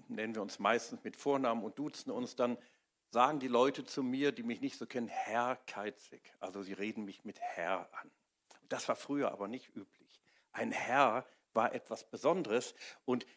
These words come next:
hier steht ein Bibelwort, ein Wort im, im griechischen Grundtext, das heißt Kyrios.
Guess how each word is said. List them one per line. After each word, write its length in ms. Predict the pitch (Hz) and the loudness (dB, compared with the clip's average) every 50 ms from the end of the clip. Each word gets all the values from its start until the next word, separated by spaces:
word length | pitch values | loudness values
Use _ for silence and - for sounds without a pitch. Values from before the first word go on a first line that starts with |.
| _ _ | _ _
hier 260 | - 180 190 214 185 | -6 2 4 4 4
steht 460 | - - - - 156 147 143 - - | 4 0 -2 -2 -2 -2 -2 -2 0
ein 280 | 110 107 107 107 104 104 - - _ _ _ _ _ _ _ | 2 2 2 2 0 -2 -6 -12 _ _ _ _ _ _ _
Bibelwort, 880 | - 156 190 226 226 233 190 156 127 113 107 110 113 127 143 - - - - | -4 -2 -2 0 0 0 0 0 0 0 2 2 2 2 0 -4 -8 -4 -2
ein 180 | 110 107 98 | -2 4 8
Wort 380 | 123 160 - - - - - - | 8 8 8 8 4 -2 -6 -6
im, 280 | - - 127 117 113 120 | -2 0 0 0 0 0
im 280 | - 117 110 104 104 | -2 -2 -4 -4 -4
griechischen 560 | 101 - 131 165 185 175 - 151 - - - - | -4 -2 -2 -2 -2 -2 -4 -6 -4 -4 -6 -6
Grundtext, 640 | - 110 139 175 180 - - 135 117 - - - | -4 -4 -4 -4 -4 -4 -4 -4 -4 -4 -6 -6
das 180 | 135 117 - - | -6 -6 -4 -4
heißt 320 | 131 139 143 - - - | -4 -4 -4 -6 -10 -12
Kyrios. 840 | - - - 233 226 202 151 123 98 98 90 123 143 - - - - | -8 -6 -4 -2 -2 0 -2 -2 -2 -2 -2 -2 -4 -6 -10 -14 -16